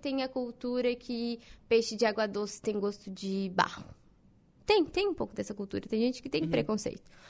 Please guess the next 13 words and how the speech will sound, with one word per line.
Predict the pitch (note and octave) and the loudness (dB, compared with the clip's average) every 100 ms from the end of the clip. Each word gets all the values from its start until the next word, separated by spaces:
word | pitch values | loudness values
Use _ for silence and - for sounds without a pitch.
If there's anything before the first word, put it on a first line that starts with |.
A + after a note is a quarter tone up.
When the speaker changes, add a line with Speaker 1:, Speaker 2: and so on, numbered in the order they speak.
| - - - | -20 -20 0
Speaker 1:
Justamente | D4 E4 E4+ D#4 E4 | 2 6 6 6 4
por | - F#4+ | 6 8
isso, | F#4+ - A#3+ | 8 6 -2
porque | B3 A#3+ | 0 4
o | A3+ | 4
peixe | A3 C#4+ D#4 D#4 | 4 4 4 6
de | A3+ | 4
água | G3+ G3 | 4 2
doce | G3+ G3+ G3+ | -2 -6 -6
em | - D4 C#4 | -2 -2 -2
tanque, | B3 A#3+ C4 B3 - | -2 -2 -4 -8 -4
ele | G#3 G#3+ | -4 -4
precisa | - A3+ A#3 A3+ B3+ | -6 -6 -6 -4 -4